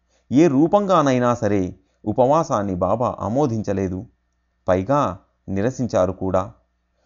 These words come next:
ఉపవాసమంటే మనస్సును వ్యర్థమైన విషయాలతో నింపక, ఖాళీగా ఉంచుకొని, అందులో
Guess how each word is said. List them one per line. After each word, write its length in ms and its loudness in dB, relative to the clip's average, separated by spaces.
ఉపవాసమంటే 960 -4
మనస్సును 500 0
వ్యర్థమైన 640 0
విషయాలతో 800 0
నింపక, 500 -4
ఖాళీగా 420 4
ఉంచుకొని, 720 -4
అందులో 500 2